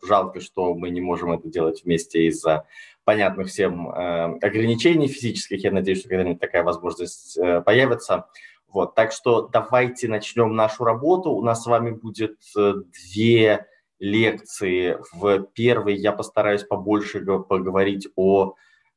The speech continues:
э, политике и идеологии, э, и вопросах безопасности, наверное. А во второй мы с вами больше погрузимся в вопросы экономики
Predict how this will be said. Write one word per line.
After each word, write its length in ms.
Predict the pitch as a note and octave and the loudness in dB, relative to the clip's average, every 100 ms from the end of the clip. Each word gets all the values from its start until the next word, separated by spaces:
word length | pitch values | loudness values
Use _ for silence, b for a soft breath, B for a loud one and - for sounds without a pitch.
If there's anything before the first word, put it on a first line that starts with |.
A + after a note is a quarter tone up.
| - | -6
э, 260 | F2+ F2+ F2 A2 | -2 0 0 0
политике 680 | G2+ G#2 G#2 - G2+ - | -2 -2 -8 -10 -12 -6
и 480 | G2 F#2+ G2 G2+ G2 | -6 -4 -6 -2 -2
идеологии, 920 | F#2 G2+ G#2+ B2+ E3 D#3+ G#2 F#2+ F2+ D#2+ | 4 6 6 4 0 0 -2 0 0 -2
э, 440 | - E2+ E2 D#2+ | -4 -2 -2 -2
и 140 | G2 | -2
вопросах 420 | F#2+ F#2 F#2+ F#2+ E2+ | -2 0 -4 -6 -4
безопасности, 640 | F2+ F#2 E2+ - - D#2+ | -2 0 -2 -4 -14 -10
наверное. 600 | D#2+ D#2+ D#2+ D#2 D2+ - | -8 -6 -8 -6 -8 -4
А 220 | F2 F#2 F#2 | 2 2 2
во 280 | F2+ F#2+ | -4 -6
второй 600 | F#2 - G#2 G#2 B2+ C3+ B2 | -8 -4 -2 -2 2 2 2
мы 120 | G2+ | -2
с 140 | F#2+ | -8
вами 380 | F2+ G#2 G#2+ G2+ | 0 2 2 -4
больше 560 | F#2 D2+ F#2 G2+ G2 - | -8 -6 -4 -4 -6 -12
погрузимся 800 | - E2 E2+ E2+ F#2 F#2 F2 E2 - | -16 -14 -12 -8 -8 -6 -6 -8 -2
в 280 | F2 F2 b b b _ | 0 0 b b b _
вопросы 540 | F2+ F2+ F#2 F#2 G2 F2+ | -4 -2 -2 -2 0 0
экономики 760 | F#2 F#2+ G#2+ G#2 G2 E2 D2+ | 2 2 2 0 -4 -6 -8